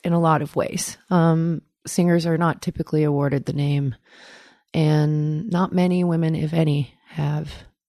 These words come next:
accomplished that as well. So that's not why I did it.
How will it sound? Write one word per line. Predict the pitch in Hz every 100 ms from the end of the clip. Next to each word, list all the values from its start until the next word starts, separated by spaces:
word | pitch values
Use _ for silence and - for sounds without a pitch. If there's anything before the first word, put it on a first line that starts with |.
| _ _ _
accomplished | 147 143 156 -
that | 214 208
as | 170 156
well. | 143 135 117 _
So | - 160 151 - - - - - - - - _ _ _ _
that's | 180 -
not | 180
why | 135
I | 135
did | 165
it. | 160 156